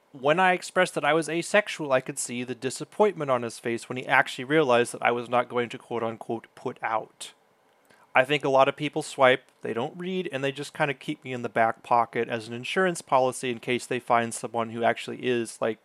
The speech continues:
interested in having sex, and they don't have to wait so long for. I don't think anybody has the patience to wait for asexuals,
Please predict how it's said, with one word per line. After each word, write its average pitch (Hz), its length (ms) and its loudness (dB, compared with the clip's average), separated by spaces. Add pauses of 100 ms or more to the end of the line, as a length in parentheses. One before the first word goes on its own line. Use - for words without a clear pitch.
(160)
interested 127 480 -8
in 117 100 -4
having 110 320 -6
sex, - 640 -4 (420)
and 120 220 -4
they 113 80 -2
don't 117 80 -4
have 113 140 -6
to 120 80 -10
wait 117 240 -4
so 120 120 -8
long 117 320 -6
for. - 300 -12
I 120 60 -8
don't 135 160 0
think 156 160 -6
anybody 139 340 0
has 139 160 2
the 160 80 -6
patience 156 440 0
to 120 100 -10
wait 117 160 -6
for 123 160 -10
asexuals, - 880 -10